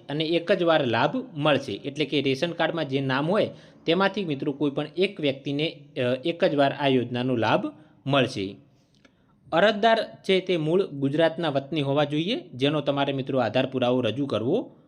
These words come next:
પડશે. અને મકાનનું બાંધકામ મિત્રો બે વર્ષની અંદર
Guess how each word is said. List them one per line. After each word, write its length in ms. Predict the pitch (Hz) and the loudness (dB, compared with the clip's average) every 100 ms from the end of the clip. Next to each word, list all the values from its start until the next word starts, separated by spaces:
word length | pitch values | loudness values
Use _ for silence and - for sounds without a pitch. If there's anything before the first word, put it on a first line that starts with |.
| _ | _
પડશે. 520 | - 151 - 110 95 104 _ _ _ _ | 2 2 0 -4 -6 -12 _ _ _ _
અને 140 | 147 175 | -2 0
મકાનનું 540 | 147 147 208 214 226 | 0 2 0 2 0
બાંધકામ 420 | 170 143 143 208 | 2 0 0 0
મિત્રો 300 | 175 139 156 | 0 0 0
બે 200 | 151 147 | 0 2
વર્ષની 420 | 180 156 139 160 139 | 4 2 -2 -4 -4
અંદર 260 | 120 156 | -2 -4